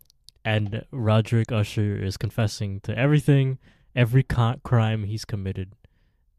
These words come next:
that he's being charged for. And we probably can guess it's because this man is broken, but he doesn't sound broken. But he may have been broken because he just buried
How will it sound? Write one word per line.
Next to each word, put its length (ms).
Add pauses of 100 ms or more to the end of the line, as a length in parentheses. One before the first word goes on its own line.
(100)
that 240 (240)
he's 160
being 220
charged 360
for. 480 (600)
And 440 (340)
we 760 (840)
probably 760
can 220
guess 380
it's 100
because 380
this 160
man 300 (500)
is 100
broken, 600 (140)
but 100
he 60
doesn't 240
sound 400
broken. 460 (760)
But 260
he 220
may 220
have 240
been 180
broken 420
because 360
he 80
just 260
buried 360